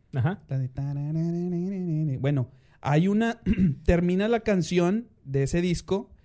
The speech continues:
Speaker 2: y luego dura como, no dura tanto, güey, como esto. Dura como un minuto, minuto y medio y empieza esa canción de Come Out and Play,
Speaker 1: Ajá.
Speaker 2: pero en versión mariachi, güey.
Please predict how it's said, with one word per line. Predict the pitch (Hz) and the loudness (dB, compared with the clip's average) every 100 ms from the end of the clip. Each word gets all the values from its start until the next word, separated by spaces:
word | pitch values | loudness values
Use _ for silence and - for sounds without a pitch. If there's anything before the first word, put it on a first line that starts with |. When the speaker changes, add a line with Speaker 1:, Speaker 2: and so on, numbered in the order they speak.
| _ - | _ -8
Speaker 2:
y | 180 170 | -2 4
luego | 170 | 4
dura | 170 185 190 196 | 4 4 2 0
como, | 202 175 147 - _ _ _ _ _ 156 - | -2 0 -2 -8 _ _ _ _ _ -14 -4
no | 170 196 | 0 2
dura | 262 311 311 | 2 0 -2
tanto, | 165 160 156 | -2 -2 -2
güey, | 131 113 | -4 -4
como | - 120 127 | -8 -8 -8
esto. | - - 120 | -10 -6 -6
Dura | 123 147 160 | 0 0 0
como | 180 156 | -2 -2
un | 135 143 165 | 0 2 4
minuto, | 202 180 160 208 214 | 6 6 4 2 2
minuto | 185 147 147 | 2 0 0
y | 180 | 0
medio | 160 156 170 214 - _ _ - | 4 4 2 0 -4 _ _ -4
y | 151 | 2
empieza | 151 143 160 156 196 | 2 2 2 2 2
esa | 190 - | -2 -2
canción | 190 170 180 | -2 0 -2
de | 190 | -2
Come | 175 170 | 0 2
Out | 165 180 180 | 0 -2 -2
and | 156 | 0
Play, | 151 151 208 - - | 2 2 0 -4 -4
Speaker 1:
Ajá. | 127 143 226 | -2 -2 2
Speaker 2:
pero | 160 151 | 4 4
en | 147 | 4
versión | 143 139 143 | 0 0 0
mariachi, | 139 143 156 160 - 143 | 0 0 0 -2 -4 -6
güey. | 117 123 | -6 -12